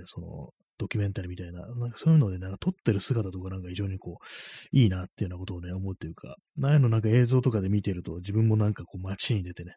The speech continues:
なんか写真とか撮りたくなるななんていう、そういう気持ちにさせるというね、ところがあったりして、まあそういうのがあるんでね、写真家としてすごくね、いいっていうより、なんか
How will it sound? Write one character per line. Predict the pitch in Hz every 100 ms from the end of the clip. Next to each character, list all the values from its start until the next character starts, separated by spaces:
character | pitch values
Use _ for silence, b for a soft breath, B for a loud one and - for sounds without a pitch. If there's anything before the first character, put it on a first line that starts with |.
| -
な |
ん | 87
か |
写 | - -
真 | -
と | 107
か | 92
撮 | 113
り |
た | 120
く | 127
な | 113 127
る |
な | 117 120
な | 110
ん | 98
て | 101
い |
う、 |
そ | - 123
う |
い |
う | 120 B B B B
気 | -
持 | 139
ち | 147
に | 139
さ | 123
せ | 120
る | 127 131
と | 95
い | 85
う |
ね、 | 82 82 87
と | 98
こ |
ろ | 95
が | 90
あ | 92
っ |
た | 90
り | 87
し | -
て、 | - - - B B B B B -
ま |
あ | 104
そ | 175
う |
い |
う | 135
の |
が | 92 98
あ |
る | 95
ん | 82
で | 82
ね、 | 80 - _
写 | - 113
真 | 147 135
家 | 131
と | 127
し | -
て | 123 113
す |
ご | 113 113
く | 82 85 - -
ね、 | - 58 _ _ _ _ _ _ _ _
い | - 104
い |
っ | - _ -
て |
い | 98 92 92 98
う |
よ | 95
り、 |
な | 98
ん |
か | 113